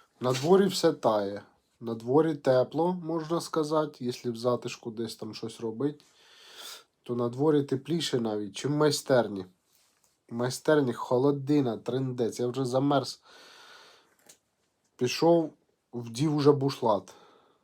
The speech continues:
Все рівно холодно, в майстерні, ну, триндець, як будто мороз стоїть. Пішов,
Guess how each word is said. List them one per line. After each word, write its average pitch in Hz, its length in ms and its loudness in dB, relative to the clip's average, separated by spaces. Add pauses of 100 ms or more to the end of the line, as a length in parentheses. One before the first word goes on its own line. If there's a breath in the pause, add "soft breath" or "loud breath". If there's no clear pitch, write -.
(1600 soft breath)
Все - 600 -4
рівно 185 300 8
холодно, 127 560 4
в 107 60 -6
майстерні, 143 600 0
ну, 135 180 2
триндець, 143 600 2
як 123 80 -2
будто 143 280 0
мороз 131 880 0
стоїть. 101 420 -8 (3250 loud breath)
Пішов, 147 520 2